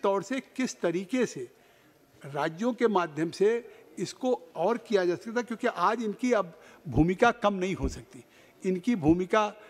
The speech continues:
आज पोषण अभियान टू में भी जुड़ गया और आंगनबाड़ी केंद्रों को जिस तरीके से हमारी केंद्र सरकार कर रही है, वो कहीं ना कहीं देश की उस जनरेशंस को एक बदलने की बात कर रही है। अब हम साउथ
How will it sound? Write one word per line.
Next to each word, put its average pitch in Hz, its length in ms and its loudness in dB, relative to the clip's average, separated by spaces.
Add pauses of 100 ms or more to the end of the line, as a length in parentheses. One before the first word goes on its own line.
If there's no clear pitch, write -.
(260)
आज 180 240 2
पोषण 190 280 0
अभियान 190 320 4
टू 156 220 0
में 170 160 6
भी 175 100 0
जुड़ 185 200 2
गया 196 240 -4 (580)
और 196 260 2
आंगनबाड़ी 185 520 2
केंद्रों 180 380 2
को 190 140 0
जिस 160 220 -4
तरीके 170 320 2
से 185 100 -2
हमारी 180 220 2
केंद्र 160 320 2
सरकार 180 460 0 (300)
कर 170 120 2
रही 185 200 4
है, 247 80 0
वो 220 260 2
कहीं 185 320 -2
ना 214 100 0
कहीं 240 240 2
देश 180 480 4
की 254 260 2
उस 170 320 -2
जनरेशंस 170 760 0
को 254 320 -2 (320)
एक 196 220 2
बदलने 175 460 2
की 208 120 -4
बात 175 280 4
कर 180 120 -2
रही 202 100 -2
है। 247 80 -6 (280)
अब 196 120 0
हम 190 140 0
साउथ 190 360 0